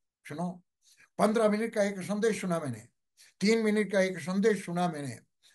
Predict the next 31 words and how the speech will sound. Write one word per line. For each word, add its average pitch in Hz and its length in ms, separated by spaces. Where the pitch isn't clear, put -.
मैं 156 80
आपसे 160 280
भी 170 120
विनती 175 300
करता 185 320
हूँ, 165 300
वचन 175 320
सुनने 185 300
के 190 140
लिए 170 120
एक 156 120
भूखा 190 460
है 185 140
तो 175 240
यीशु 190 260
मसीह 156 560
आपको 147 460
देखता 135 320
है। 92 280
प्रेरितों 190 340
का 175 120
काम 170 320
बीस 185 280
में 165 260
लिखा 160 340
है, 147 200
नहीं, 120 200
पढ़ना 135 260
नहीं। 104 180
<clears throat> 123 480
पतरस 214 580